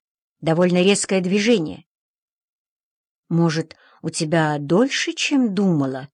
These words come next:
Новый толчок. Невероятно. Гарриет опять заплакала, и Дэвид, сознавая, конечно, что это несправедливо, подумал: «Она нарушает правила,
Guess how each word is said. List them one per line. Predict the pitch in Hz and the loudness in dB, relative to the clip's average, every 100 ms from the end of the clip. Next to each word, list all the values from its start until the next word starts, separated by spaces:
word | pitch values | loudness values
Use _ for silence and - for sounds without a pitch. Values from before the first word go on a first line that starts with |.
| _ _ _ _ _ _ _ _ _ _ _ _ - | _ _ _ _ _ _ _ _ _ _ _ _ -2
Новый | 202 247 202 131 143 | 4 6 6 0 -8
толчок. | 151 160 - 208 - - _ _ _ _ _ _ _ | -8 -6 -2 -4 -4 -20 _ _ _ _ _ _ _
Невероятно. | 104 110 135 156 160 151 147 - 160 _ _ _ _ _ _ _ _ _ _ _ _ _ _ _ - | -10 -6 -4 -4 -2 -4 -6 -10 -12 _ _ _ _ _ _ _ _ _ _ _ _ _ _ _ -10
Гарриет | 151 220 269 277 269 | 0 2 4 2 2
опять | 277 269 226 202 | 0 2 0 2
заплакала, | 196 202 190 175 175 170 170 _ _ - _ _ _ _ - | 0 0 2 0 0 -6 -6 _ _ -20 _ _ _ _ -2
и | 214 | 0
Дэвид, | 185 302 262 220 | 4 4 4 0
сознавая, | - 196 190 180 226 196 | -2 -2 -2 0 0 -2
конечно, | 180 170 202 202 - 170 | -2 -2 0 -2 -4 -8
что | - 175 | -6 -4
это | 190 180 | -4 -4
несправедливо, | 180 - - 165 165 180 269 277 160 | -6 -6 -6 -6 -4 0 0 0 -4
подумал: | 170 170 226 254 165 165 _ _ _ _ _ _ _ - | -4 -2 0 0 -2 -14 _ _ _ _ _ _ _ -6
«Она | 139 139 | -2 0
нарушает | 151 160 180 - 214 220 226 | 0 -2 -2 0 0 0 -2
правила, | - 294 320 160 131 | -2 0 0 -2 -6